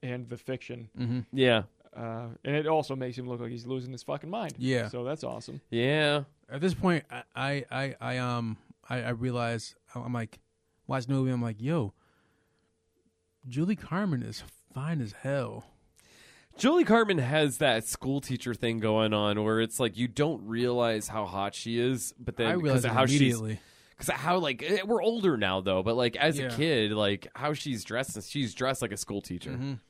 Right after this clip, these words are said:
Speaker 1: Well, at this point, uh, he somehow gets really motivated and he starts just ripping these books in half.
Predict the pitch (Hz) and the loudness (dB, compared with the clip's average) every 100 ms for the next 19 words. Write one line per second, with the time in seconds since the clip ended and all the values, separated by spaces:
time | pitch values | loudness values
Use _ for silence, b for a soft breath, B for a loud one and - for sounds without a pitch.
0 | _ _ b b - 180 151 156 214 - | _ _ b b -2 -2 0 2 0 0
1 | - 139 131 127 _ b b b b - | -2 -2 -2 -6 _ b b b b -2
2 | 131 123 117 - _ _ _ - 147 208 | 0 0 -2 -8 _ _ _ -6 -2 -2
3 | 254 196 160 131 - 123 151 190 143 131 | 0 2 2 0 -2 0 4 6 6 6
4 | 165 127 123 123 123 117 175 151 - 113 | 6 4 -2 -4 -6 -6 -4 -4 -6 -12
5 | 110 113 151 180 170 135 117 117 131 147 | -12 -2 -2 0 -4 -4 -8 -6 -6 -6
6 | - 110 127 113 - | -8 -10 -10 -10 -14